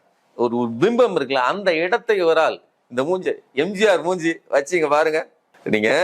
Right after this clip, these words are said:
எம் ஜி ஆர், தலைவர் எம் ஜி ஆர், இவர் சி-, ரெண்டாவது, அது புரட்சி தலைவர், இது புரட்சி தமிழர் வச்சு பாருங்க. இப்ப இத வந்து கன்வின்ஸ் பண்ணணும். யார்கிட்ட கன்வின்ஸ் பண்ணணும்?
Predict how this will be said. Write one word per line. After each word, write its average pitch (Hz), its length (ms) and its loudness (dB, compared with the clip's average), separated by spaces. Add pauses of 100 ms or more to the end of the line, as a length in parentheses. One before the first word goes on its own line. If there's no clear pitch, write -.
(640)
எம் 143 200 0
ஜி 175 140 2
ஆர், 131 140 0
தலைவர் 160 400 0
எம் 160 160 -2
ஜி 170 140 0
ஆர், 208 260 0 (400)
இவர் 131 200 0
சி-, - 280 -12
ரெண்டாவது, 131 540 0 (560)
அது 120 240 0
புரட்சி 165 440 -2
தலைவர், 175 520 0
இது 127 200 -6
புரட்சி 160 400 -2
தமிழர் 151 440 0 (140)
வச்சு 110 220 -6
பாருங்க. 120 320 -2 (580)
இப்ப 190 320 0
இத 254 340 2
வந்து 208 420 -2
கன்வின்ஸ் 277 400 0
பண்ணணும். 123 320 -4
யார்கிட்ட 220 320 0
கன்வின்ஸ் 196 380 -6
பண்ணணும்? 202 580 0